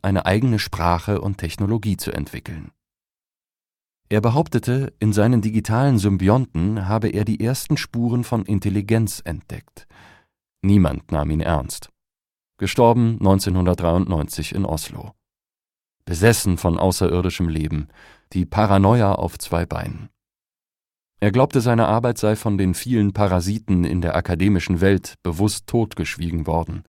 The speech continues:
Als er den Maniac verließ, packte man seine Notizen und seine Ergebnisse in einen großen Karton, irgendwo im Keller.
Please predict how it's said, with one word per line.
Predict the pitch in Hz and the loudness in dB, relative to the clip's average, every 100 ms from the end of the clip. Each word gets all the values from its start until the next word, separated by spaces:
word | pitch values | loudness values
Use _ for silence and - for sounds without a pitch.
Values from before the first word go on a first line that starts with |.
| _ _ _ _ _ _ _ | _ _ _ _ _ _ _
Als | - 107 | -2 -2
er | 117 | 2
den | 123 117 | 4 6
Maniac | 139 147 117 - | 6 4 2 0
verließ, | 113 110 120 110 - - _ - | -2 0 -2 -4 -10 -18 _ -6
packte | 131 - | -4 0
man | 110 104 | 2 2
seine | 98 101 | 4 4
Notizen | 101 92 - 117 - 98 90 | 2 0 -2 -6 0 0 0
und | - 90 | 0 0
seine | 90 90 | 2 2
Ergebnisse | 90 90 104 - 85 87 76 | 2 2 2 2 -2 0 0
in | 78 | 0
einen | 71 85 85 | 0 0 0
großen | 92 104 - 95 | 2 0 -2 -4
Karton, | 92 90 95 78 90 _ - - _ _ | -6 -4 -2 -4 -6 _ -20 -20 _ _
irgendwo | - 107 87 80 90 87 | 2 4 4 2 2 2
im | 80 | 0
Keller. | - 92 80 - | -2 -2 -4 -10